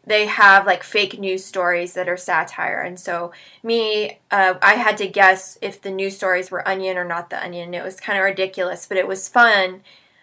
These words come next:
to do, and then it was fun to listen to, and you can tell that the people they have on their podcast are more relaxed because they have such a easygoing nature, and so I think that makes it a lot easier to listen to.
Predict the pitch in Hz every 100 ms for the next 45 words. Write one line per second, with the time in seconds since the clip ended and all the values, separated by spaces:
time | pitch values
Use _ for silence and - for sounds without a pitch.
0 | _ - 220 233 302 240 226 208 208 196
1 | 196 226 214 202 202 202 190 175 185 185
2 | 185 190 196 - 226 214 196 180 190 -
3 | 208 196 180 190 202 196 190 175 - 180
4 | 175 - 190 - 190 185 180 180 175 185
5 | 170 - - 190 - 175 185 185 185 175
6 | - 175 - 185 175 - _ - - _
7 | 247 233 220 208 202 196 190 190 190 -
8 | 165 160 190 196 175 185 185 185 175 185
9 | 180 190 185 175 - 180 185 185 170 170
10 | 175 175 175 190 185 - -